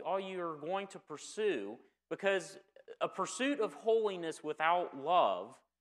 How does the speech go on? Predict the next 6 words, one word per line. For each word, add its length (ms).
will 180
end 280
up 180
just 280
pursuing 640
self-righteousness. 1800